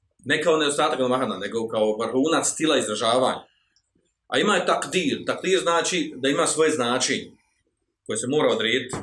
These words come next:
A značenje ovog ajeta, kaže Kurtubi, kaže, „Efereitum hadihil alihe.” Šta mislite o ovim božanstvima? „E nefeat au darrat.” Jel koristi, jel koriste, jel štete? „Hata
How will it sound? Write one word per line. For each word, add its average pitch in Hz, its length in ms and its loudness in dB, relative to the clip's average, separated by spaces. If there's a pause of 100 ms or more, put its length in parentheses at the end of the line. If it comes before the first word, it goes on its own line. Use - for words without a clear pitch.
(600)
A 110 160 -4
značenje 190 380 2
ovog 180 180 6
ajeta, 165 280 2
kaže 151 260 0
Kurtubi, 180 440 -2
kaže, 156 300 2
„Efereitum 143 800 4
hadihil 143 640 0
alihe.” 107 540 -2 (720)
Šta 139 200 -2
mislite 127 560 0
o 120 240 2
ovim 131 180 4
božanstvima? 107 640 -6 (760)
„E 120 180 0
nefeat 190 640 0 (600)
au 131 220 2
darrat.” 101 440 -8 (260)
Jel 107 280 -8
koristi, 147 800 -2 (220)
jel - 180 -2
koriste, 151 680 -2 (260)
jel 113 200 -6
štete? - 460 -4 (1800)
„Hata 175 520 4